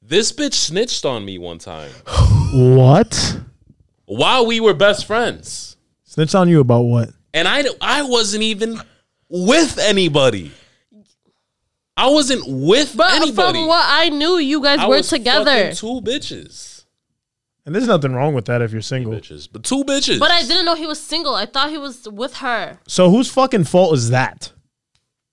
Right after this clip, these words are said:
Speaker 2: Yours.
Speaker 3: Hers.
Speaker 1: Who?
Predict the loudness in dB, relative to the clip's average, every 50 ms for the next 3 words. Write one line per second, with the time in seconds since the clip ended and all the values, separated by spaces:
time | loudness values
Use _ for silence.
0 | _ _ _ _ _ _ _ _ -4 2 4 6 6 6 6 4 4 2 0 -4
1 | -6 -8 -8 -10 -10 -12 _ 0 2 4 6 6 6 6 6 6 6 4 2 -2
2 | -6 -10 -16 _ _ _ _ _ _ _ _ _ _ _ _ _ _ -12 -10 -10
3 | -10 -12 -12 -16